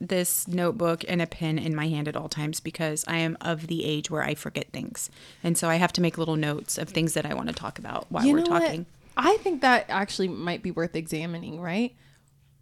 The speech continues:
Speaker 2: Why do you feel like you're of the age?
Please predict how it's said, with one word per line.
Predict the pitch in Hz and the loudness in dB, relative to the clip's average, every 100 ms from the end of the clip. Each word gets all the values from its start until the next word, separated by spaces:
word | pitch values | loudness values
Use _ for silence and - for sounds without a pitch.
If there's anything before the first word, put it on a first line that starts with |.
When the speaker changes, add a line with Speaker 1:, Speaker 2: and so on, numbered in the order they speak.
| _ | _
Speaker 2:
Why | 220 254 392 392 247 | -2 0 2 0 2
do | 226 226 269 277 247 196 | 6 8 8 8 6 2
you | 156 156 | 0 -4
feel | 143 160 | -4 -4
like | 147 151 | -4 -4
you're | 147 147 - _ | -6 -6 -10 _
of | 175 175 170 165 165 | -4 -2 -2 -4 -8
the | 165 - | -10 -8
age? | 180 185 | -10 -12